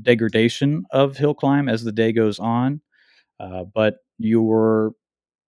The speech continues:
dynamic day strategy should definitely take into account the fact that that's not a hard packed surface like acceleration. It is dirt and gravel, and there's a good chance that it will wear in as the day goes on.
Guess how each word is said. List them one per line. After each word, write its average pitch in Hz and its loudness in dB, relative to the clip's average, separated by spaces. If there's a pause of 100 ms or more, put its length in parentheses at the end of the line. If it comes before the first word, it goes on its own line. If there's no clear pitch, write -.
(100)
dynamic 117 0
day 120 2
strategy 117 0 (260)
should 101 -8
definitely 123 0
take 117 -4
into 104 -6
account 110 -2
the 101 -14
fact 113 0
that 104 -4
that's 110 -2
not 107 -2
a 98 -4
hard 101 -2
packed 101 -4
surface 101 -6
like 95 -8 (100)
acceleration. 90 -8
It 90 -10
is 101 -4
dirt 101 -4
and 101 -6
gravel, 95 -4
and 95 -6
there's 95 -8
a 98 -6
good 113 -4
chance 104 -8
that 101 -2
it 95 -6
will 104 0
wear 104 0
in 104 -2
as 98 -8
the 101 -8
day 98 -2
goes 92 -6
on. 104 -6